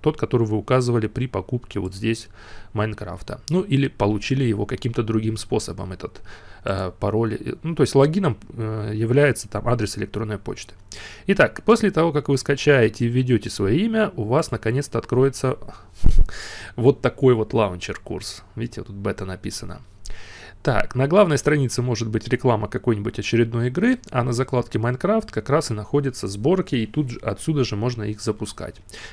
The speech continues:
Кстати, справа есть ещё вот такая панелька, это для ваших друзей, то есть вы можете, э, ре-, зарегистрироваться и, э, найти какого-нибудь друга своего.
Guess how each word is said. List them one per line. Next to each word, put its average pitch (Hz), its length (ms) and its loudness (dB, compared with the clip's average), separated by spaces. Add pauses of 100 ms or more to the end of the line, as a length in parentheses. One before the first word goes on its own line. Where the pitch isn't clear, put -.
Кстати, - 300 0
справа 151 340 6
есть 120 240 2
ещё 110 160 -4
вот 110 100 -6
такая 113 280 0
панелька, 170 480 2
это 139 360 0
для 113 160 0
ваших 117 320 0
друзей, 147 460 2
то 202 140 -2
есть - 140 -4
вы 120 100 2
можете, 107 480 -2 (420)
э, 110 140 0
ре-, 120 160 2
зарегистрироваться 135 1080 2
и, 123 500 2
э, 110 540 0
найти 127 320 0
какого-нибудь 104 560 0
друга 143 260 0
своего. 180 560 2